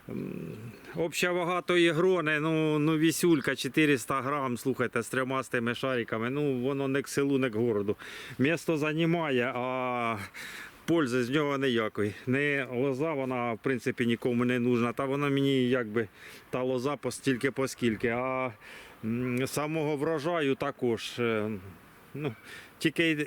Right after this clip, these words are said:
того, що ого, шарик, а що ж, <laughs> та його, то й на тому всі, <laughs> якби, його достоинства і завершуються. То рішив я його викорчувати,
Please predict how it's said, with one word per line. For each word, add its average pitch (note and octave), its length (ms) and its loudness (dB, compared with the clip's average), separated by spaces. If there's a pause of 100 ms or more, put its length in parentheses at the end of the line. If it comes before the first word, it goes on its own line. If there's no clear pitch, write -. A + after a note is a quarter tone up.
того, E3 280 4
що C3+ 280 -2
ого, F#3 480 2
шарик, C3 460 -2
а C#3 120 0
що D#3 180 0
ж, - 300 -6
<laughs> F3 120 2 (220)
та G3+ 280 -2 (140)
його, F#3+ 160 4
то G#3 140 2
й G3 40 4
на F#3+ 140 0
тому F#3+ 280 2
всі, F3+ 420 4 (240)
<laughs> C3 220 0
якби, D#3 420 4
його C#3+ 140 4
достоинства C#3 720 0
і C3 60 2
завершуються. A2 720 -4 (460)
То F3 120 2
рішив E3+ 300 2
я D#3 100 4
його C#3 220 2
викорчувати, B2 720 0